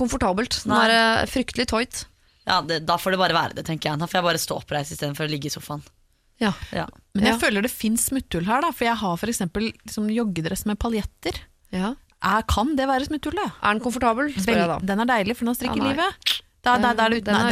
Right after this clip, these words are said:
Speaker 3: det
Speaker 1: ut.
Speaker 3: ja, den er ut, ja. <laughs> Ja, sant. Så det, jeg må kaste paljett i joggedressen.
Speaker 1: Det må du.
Speaker 3: Ja, nei, jeg er jo ekstremt glad i å pynte meg.
Speaker 1: Ja.
Speaker 3: Jeg er jo en skikkelig pyntedokke. Jeg
Speaker 1: Mm.
Speaker 3: har jo, eh, ti meter paljettkjoler hengende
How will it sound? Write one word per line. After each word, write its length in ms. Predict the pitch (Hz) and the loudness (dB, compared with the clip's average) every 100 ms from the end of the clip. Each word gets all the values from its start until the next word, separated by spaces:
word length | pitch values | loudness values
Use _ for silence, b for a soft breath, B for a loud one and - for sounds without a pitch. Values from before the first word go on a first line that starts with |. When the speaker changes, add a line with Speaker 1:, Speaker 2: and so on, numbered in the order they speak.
| 208 | 2
Speaker 3:
det 80 | - | 0
Speaker 1:
ut. 140 | - | -2
Speaker 3:
ja, 160 | 226 226 | 0 2
den 160 | 226 240 | 2 2
er 80 | |
ut, 320 | - 208 - - | 0 -2 -2 -4
ja. 80 | - - | -4 -4
<laughs> 100 | 170 220 | 0 4
Ja, 120 | 220 | 4
sant. 380 | 226 247 220 208 | 4 4 2 2
Så 160 | 214 233 | 2 2
det, 220 | 220 - 302 247 - - - - 254 - | 4 4 4 4 2 2 2 2 2 2
jeg 80 | 269 | 2
må 80 | 349 339 | 4 4
kaste 640 | 339 - - 233 247 - 226 | 4 2 0 -2 0 2 2
paljett 420 | 254 262 220 233 | 4 4 4 4
i 100 | 320 | 4
joggedressen. 540 | - - 220 208 208 233 | 4 2 2 2 2 2
Speaker 1:
Det 120 | 196 | 2
må 100 | 202 185 | 4 2
du. 320 | 208 247 190 165 | 2 0 -2 -2
Speaker 3:
Ja, 200 | 202 - - | 0 0 2
nei, 240 | 208 226 - | 2 2 -2
jeg 300 | - 220 233 247 | 0 2 4 4
er 200 | 202 190 | 2 2
jo 160 | 233 254 - - | 0 -2 -8 -4
ekstremt 1040 | 254 277 269 - - - 220 226 226 185 | -2 -2 -4 -6 -6 -4 -2 2 2 0
glad 100 | - | -2
i 40 | 143 | -4
å 20 | |
pynte 220 | 156 147 - | -4 -4 -4
meg. 120 | 78 - - | -4 -4 -2
Speaker 1:
Ja. 120 | 190 - - | -2 -2 -2
Speaker 3:
Jeg 100 | 196 | 2
er 60 | |
jo 80 | 196 | 2
en 20 | |
skikkelig 300 | 214 220 202 190 | 0 -2 -4 -2
pyntedokke. 380 | 180 160 151 190 | -2 -2 -2 0
Jeg 80 | |
Speaker 1:
Mm. 60 | 185 | 2
Speaker 3:
har 120 | 180 | 2
jo, 240 | 180 185 190 - | 2 0 -2 -4
eh, 120 | 202 190 - | -6 -6 -6
ti 240 | - 220 | -2 0
meter 280 | 202 170 190 | 0 0 -2
paljettkjoler 600 | 196 180 165 - 175 185 | -2 -2 -4 -4 -2 0
hengende 500 | 196 180 165 170 170 | 0 0 0 0 -2